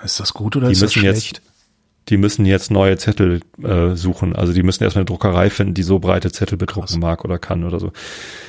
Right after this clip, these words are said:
Speaker 2: Ist das gut oder schlecht? Ey, eigentlich finde ich's gut. Demokratie ist immer gut, wenn, wenn's viel Auswahl gibt.
Speaker 1: Ja.
Speaker 2: Ähm, dann, dann ist da für jeden was dabei. Äh, allerdings gibt's jetzt auch hier im Nachbarort in Wisted zum ersten Mal die Basis,
Speaker 1: Oh
Speaker 2: die
Speaker 1: Gott.
Speaker 2: kandidiert.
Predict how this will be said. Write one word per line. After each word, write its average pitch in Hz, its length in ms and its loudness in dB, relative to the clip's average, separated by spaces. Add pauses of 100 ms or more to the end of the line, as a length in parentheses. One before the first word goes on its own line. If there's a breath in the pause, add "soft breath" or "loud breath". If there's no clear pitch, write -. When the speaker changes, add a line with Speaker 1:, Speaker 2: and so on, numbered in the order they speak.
(220 loud breath)
Speaker 2:
Ist - 200 -2
das 104 100 -2
gut 127 160 4
oder 110 100 4
schlecht? 135 280 0
Ey, 120 180 0
eigentlich 120 240 -2
finde 131 140 2
ich's - 80 -4
gut. 151 260 2
Demokratie 107 400 2
ist 120 80 -2
immer 107 160 0
gut, - 300 0
wenn, 107 200 2
wenn's 104 220 0
viel 107 160 2
Auswahl 113 360 2
gibt. 151 200 0
Speaker 1:
Ja. 104 500 2
Speaker 2:
Ähm, 101 260 0 (140)
dann, 101 240 0
dann 104 160 0
ist - 160 -2
da 110 60 4
für - 140 -4
jeden 101 240 0
was 95 100 -2
dabei. 95 400 2 (480 loud breath)
Äh, - 80 -2
allerdings 101 640 4
gibt's - 200 -4
jetzt - 120 -4
auch 107 160 2
hier 110 140 2
im 95 80 0
Nachbarort 117 480 0
in 95 100 -2
Wisted 98 260 -2
zum 98 160 -6
ersten 98 280 -2
Mal 107 340 4
die 110 220 -2
Basis, 104 540 0
Speaker 1:
Oh 110 160 2
Speaker 2:
die - 100 -4
Speaker 1:
Gott. 101 180 0
Speaker 2:
kandidiert. 90 560 -2